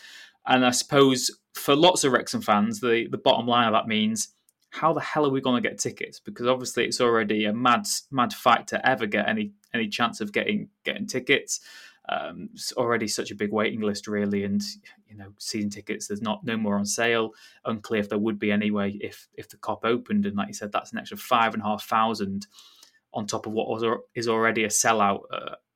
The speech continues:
home allocation every single week. So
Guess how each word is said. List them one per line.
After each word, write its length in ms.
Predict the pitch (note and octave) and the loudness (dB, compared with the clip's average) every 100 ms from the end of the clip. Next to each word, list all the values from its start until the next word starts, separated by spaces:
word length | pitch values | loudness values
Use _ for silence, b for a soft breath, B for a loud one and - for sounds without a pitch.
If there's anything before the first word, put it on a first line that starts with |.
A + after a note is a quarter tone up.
| _ | _
home 440 | - A#2+ A2 G#2 - _ _ _ _ - | -4 -2 0 -4 -10 _ _ _ _ -4
allocation 560 | A#2 G2+ A#2 G#2 - | -4 -2 -2 -2 -4
every 180 | G#2+ G#2 | -6 -6
single 400 | G#2 A#2 G#2+ A2+ | -6 -4 -4 0
week. 260 | C#3 B2 G#2 | 0 0 0
So 300 | C#3 B2+ | 4 4